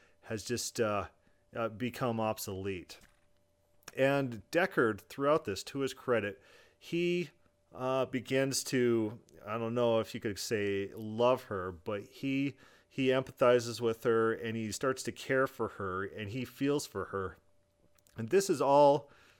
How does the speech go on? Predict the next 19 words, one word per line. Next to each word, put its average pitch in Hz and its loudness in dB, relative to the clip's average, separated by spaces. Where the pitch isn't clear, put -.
this 143 -4
is 135 0
all 120 6
within, 113 0
uh, 101 -2
the 107 -4
scope 117 0
of 101 -4
him 143 -6
trying 127 -2
to 110 -2
figure 113 0
out 110 2
if 131 -2
he 170 -2
himself 131 0
is 101 -6
a 101 -2
replicant. 101 -4